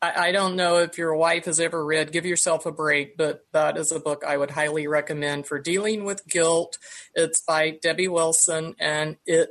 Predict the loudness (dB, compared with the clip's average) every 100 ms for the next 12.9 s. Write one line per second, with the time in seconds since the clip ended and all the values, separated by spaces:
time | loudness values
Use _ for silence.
0 | -4 -10 0 2 2 0 0 0 0 0
1 | 0 2 0 -2 -2 -2 -2 -2 -2 -2
2 | -2 -4 -2 -2 2 2 2 -4 _ _
3 | -4 0 2 4 2 0 -4 -4 -12 _
4 | _ _ -2 2 2 2 2 4 2 0
5 | -2 0 0 0 0 2 2 2 0 -2
6 | -2 -2 -4 -8 -4 -2 -2 -4 -2 -2
7 | 2 2 4 2 0 -2 0 0 0 0
8 | 0 0 -2 -4 0 2 0 -2 -4 -2
9 | -2 -4 -4 -6 -2 0 2 2 -2 -4
10 | -4 0 2 2 2 2 0 -2 -2 -2
11 | -2 2 4 2 2 0 2 0 -2 -4
12 | -6 -14 -16 -18 -12 -4 -2 -2 -4